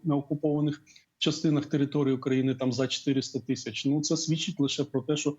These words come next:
таку кількість людей вони змогли як-ніяк, е,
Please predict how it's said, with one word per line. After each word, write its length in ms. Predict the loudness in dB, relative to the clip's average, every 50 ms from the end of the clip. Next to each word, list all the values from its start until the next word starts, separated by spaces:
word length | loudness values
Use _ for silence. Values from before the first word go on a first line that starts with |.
| -10 _ _
таку 340 | -4 -4 -2 0 0 0 0
кількість 560 | 0 -2 0 0 0 0 -2 -2 -2 0 -2
людей 260 | 0 0 2 2 2 2
вони 400 | 2 2 2 2 2 0 -2 -6 _ _ _
змогли 460 | -6 -2 0 0 2 2 2 2 2
як-ніяк, 800 | 2 0 -2 -2 -2 -2 0 0 2 0 0 -2 -4 -8 -16 -14 -10
е, 400 | -8 -8 -6 -6 -6 -8 -10